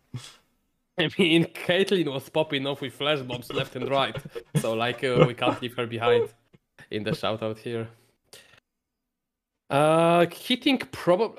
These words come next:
the most important for me. So if Yamato didn't misplay, uh, in game two, where he ho-, would have held on the parley, uh, for the Baboon,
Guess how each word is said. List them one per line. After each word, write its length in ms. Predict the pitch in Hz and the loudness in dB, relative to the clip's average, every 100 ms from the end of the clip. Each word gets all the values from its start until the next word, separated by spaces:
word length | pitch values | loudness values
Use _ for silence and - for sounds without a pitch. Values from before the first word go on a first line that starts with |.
| - | -16
the 180 | 151 175 | -2 0
most 380 | 160 190 202 196 | 4 2 2 -4
important 400 | 147 127 151 151 | -2 0 0 -2
for 140 | 175 | -2
me. 260 | 185 202 - | 0 0 -2
So 300 | 170 151 - - | -2 -2 -4 -8
if 260 | 185 175 - - | -6 -6 -12 -12
Yamato 440 | 151 156 160 185 185 | -4 -2 0 -2 -4
didn't 360 | 143 147 131 | -4 -4 -4
misplay, 600 | 131 - - 151 147 135 - | -6 -8 -6 -2 -2 -4 -6
uh, 400 | 117 117 113 113 | -8 -6 -6 -6
in 160 | 123 117 | -10 -6
game 220 | 120 120 120 | -6 -6 -10
two, 320 | 117 131 156 - | -6 -4 -6 -8
where 240 | 120 123 117 | -4 -4 -4
he 140 | 127 | -8
ho-, 300 | - 123 - | -6 -6 -6
would 160 | 139 123 | -8 -6
have 200 | 139 127 | -2 -2
held 440 | - 127 139 135 - | 0 2 2 0 -2
on 140 | 120 | -4
the 100 | 120 | -4
parley, 720 | 113 117 117 127 170 208 - _ _ _ _ _ _ - | -2 0 0 0 -2 -4 -8 _ _ _ _ _ _ -10
uh, 160 | 117 113 | -6 -6
for 220 | 113 123 | -4 -4
the 340 | 117 113 113 113 | -2 0 0 0
Baboon, 460 | 113 117 135 185 | -2 0 -2 -2